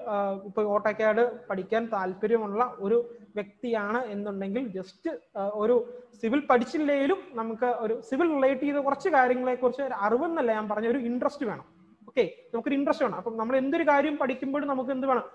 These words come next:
ആ ഒരു കാര്യത്തെക്കുറിച്ച് ഒരു ഇൻട്രസ്റ്റ് വേണമല്ലോ. So അങ്ങനെ നമുക്കൊരു ഇൻട്രസ്റ്റ് ഉള്ള ഒരു വ്യക്തിയാണെങ്കിൽ വളരെ എളുപ്പത്തിൽ നമുക്ക് ഈ ക്ലാസ്സുകളൊക്കെ നമുക്ക് മനസ്സിലാകും. കാരണം നമ്മള്, ആ, എപ്പോഴും focus ചെയ്യുന്നത് ഈ പറയുന്ന പോലെ എല്ലാം അറിയാവുന്ന പിള്ളേരെ മാത്രമല്ല, നമുക്ക് ഈ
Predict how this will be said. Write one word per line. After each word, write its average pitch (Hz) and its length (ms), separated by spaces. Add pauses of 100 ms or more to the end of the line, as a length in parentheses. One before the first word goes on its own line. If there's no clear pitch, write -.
(140)
ആ 254 100
ഒരു 277 160
കാര്യത്തെക്കുറിച്ച് 254 600
ഒരു 262 200 (220)
ഇൻട്രസ്റ്റ് 269 420
വേണമല്ലോ. 196 460
So 240 80 (400)
അങ്ങനെ 214 340
നമുക്കൊരു 302 340
ഇൻട്രസ്റ്റ് 302 360
ഉള്ള 320 120
ഒരു 285 80
വ്യക്തിയാണെങ്കിൽ 277 540
വളരെ 269 220
എളുപ്പത്തിൽ 262 360
നമുക്ക് 262 280
ഈ 277 120
ക്ലാസ്സുകളൊക്കെ 247 680
നമുക്ക് 269 360 (380)
മനസ്സിലാകും. 220 600 (240)
കാരണം 247 300 (1000)
നമ്മള്, 214 420 (320)
ആ, 208 320
എപ്പോഴും 220 360
focus 262 460
ചെയ്യുന്നത് 254 420
ഈ 254 100
പറയുന്ന 240 260
പോലെ 247 240 (200)
എല്ലാം 247 360
അറിയാവുന്ന 240 420
പിള്ളേരെ 233 320
മാത്രമല്ല, 220 640
നമുക്ക് 220 400
ഈ 233 200